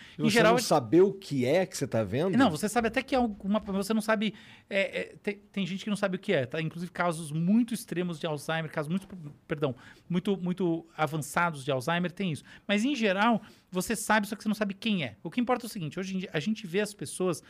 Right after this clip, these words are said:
Speaker 2: de maneira saudável, já com identidade. Não só pessoas, objetos. A gente sabe que isso aqui é uma taça, ou um copo, pelo menos, entendeu?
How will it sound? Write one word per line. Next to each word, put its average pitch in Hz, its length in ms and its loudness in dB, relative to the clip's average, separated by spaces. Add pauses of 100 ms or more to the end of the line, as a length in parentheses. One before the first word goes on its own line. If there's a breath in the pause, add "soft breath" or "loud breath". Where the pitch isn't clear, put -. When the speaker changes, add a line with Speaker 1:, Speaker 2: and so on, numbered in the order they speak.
Speaker 2:
de - 80 -10
maneira 147 220 -4
saudável, 165 460 2 (280 loud breath)
já 214 300 2
com 220 120 -6
identidade. 196 640 -2
Não 214 100 0
só 226 140 -2
pessoas, 165 320 -6
objetos. 160 480 -2
A 170 40 -4
gente - 100 -8
sabe 202 180 0
que - 80 -12
isso 180 80 -4
aqui - 220 -4 (280 loud breath)
é 147 80 -4
uma 151 300 -4 (160)
taça, 143 420 -2 (320)
ou 151 160 0
um 139 100 -2 (220)
copo, 170 320 -2
pelo 127 280 -8
menos, 120 240 -12
entendeu? 202 360 0